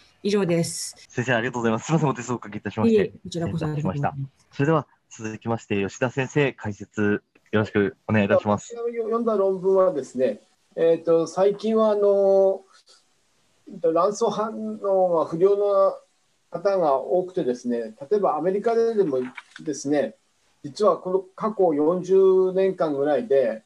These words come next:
Speaker 3: あの、初産の年齢がですね、大体、えーと、過去五十年間ぐらいでだんだん年齢が上がってきていると。その原因の一つに、実は、うんと、やっぱり年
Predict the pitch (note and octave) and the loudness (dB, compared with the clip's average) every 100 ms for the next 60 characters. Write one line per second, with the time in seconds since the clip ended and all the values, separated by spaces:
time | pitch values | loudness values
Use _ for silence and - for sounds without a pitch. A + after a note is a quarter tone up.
0 | _ C#3+ C#3 C#3 C#3 C3 - _ _ _ | _ -4 -2 0 2 0 -4 _ _ _
1 | - C3+ D#3+ G#3 A#3 A#3 G3+ F#3+ G3 G3+ | -18 -6 -4 -2 -2 0 4 4 4 4
2 | G3+ C3 - B2 A#2+ A#2 _ _ _ _ | 4 0 -6 -4 -4 -6 _ _ _ _
3 | D3+ E3 F#3 F3 F3 E3+ E3 D#3+ - - | -2 0 4 4 4 0 -2 -4 -6 -6
4 | D#3 D3 - - C#3 C3 B2+ B2 A#2+ A#2+ | -4 -4 -6 -2 0 4 4 4 4 2
5 | A#2 A#2 A#2+ A#2+ B2 D4 - - - G3+ | 0 -2 -4 -6 -6 -8 -14 -14 -6 -4
6 | G3 D3 B2 - - D#3 D3 F#3 G3 F#3+ | 0 0 0 -6 -6 -4 0 2 2 2
7 | G3 G3 G#3 F3 A#2+ A2+ C#3 E3 E3 D#3 | 0 4 4 2 0 -6 -4 -2 0 2
8 | F#3 G3 F3+ D#3 F3 - F#3 D3 A2+ G#2+ | 2 2 2 0 -2 -4 -2 -2 -2 -6
9 | - _ _ _ _ - G#3+ G3+ F3+ G3 | -8 _ _ _ _ 0 2 4 6 6
10 | G#3 G#3+ F#3 A#3 A3+ F#3 D#3 F3 D3 G#2+ | 6 4 2 0 -2 -6 -2 0 0 0
11 | - _ - - - C#3+ A3 G3 C#3+ B2 | -6 _ -20 -18 -8 -6 0 2 0 -4
12 | - E3 D#3 D3+ D3 - D3+ C#3 C3+ C3 | -10 -10 -6 -6 -6 -6 0 2 2 2
13 | C3 C#3 F#3 C#3+ C3+ D3 | 0 0 0 0 -2 -4